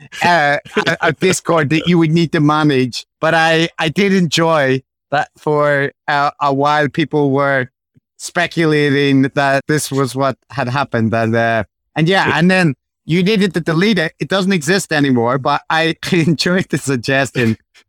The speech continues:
Speaker 1: that, uh, I think it was Dan Gilbert was saying you could call it Matt's Meat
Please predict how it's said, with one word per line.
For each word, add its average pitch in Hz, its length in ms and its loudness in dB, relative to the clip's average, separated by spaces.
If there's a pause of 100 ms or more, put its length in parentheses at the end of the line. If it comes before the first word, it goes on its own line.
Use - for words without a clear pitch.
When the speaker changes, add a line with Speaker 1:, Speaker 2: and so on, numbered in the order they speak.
(160)
Speaker 1:
that, 143 340 -2 (100)
uh, 123 460 0 (120)
I - 80 -2
think 190 240 -2
it 139 100 -4
was 135 320 -2 (100)
Dan 131 200 0
Gilbert 143 480 0
was 127 160 -2
saying 127 420 0 (400)
you 131 140 0
could 143 420 -2
call 135 220 0
it 131 120 0 (140)
Matt's 131 460 -4
Meat 135 260 0